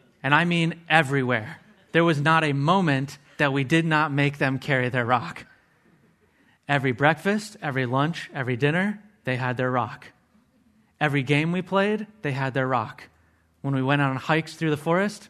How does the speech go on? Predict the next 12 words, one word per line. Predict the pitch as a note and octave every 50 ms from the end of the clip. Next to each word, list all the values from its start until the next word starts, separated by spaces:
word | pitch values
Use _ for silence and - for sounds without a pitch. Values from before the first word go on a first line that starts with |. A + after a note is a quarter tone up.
| _ _ _
they | - C3
had | B2+ C3 A#2+
to | B2+
carry | - - C#3 B2+ B2+
their | B2 B2 B2 A#2+
rock. | A#2+ A#2 A2 C#3+ C#3 - - - _ _ - - - _ _ - - G3 _ F#3 G3+ G3 _ _ _ _ _ _ _ _ _ _ _ _ _ _
When | - D#3 D#3 D#3 D3+
they | D3 D3
went | D3 D3 D#3 D3 D3+
to | D3
the | C#3+
shower, | C3+ - - E3+ D3+ D3+ D#3 E3+ F#3+ G3+ G#3+ G#3+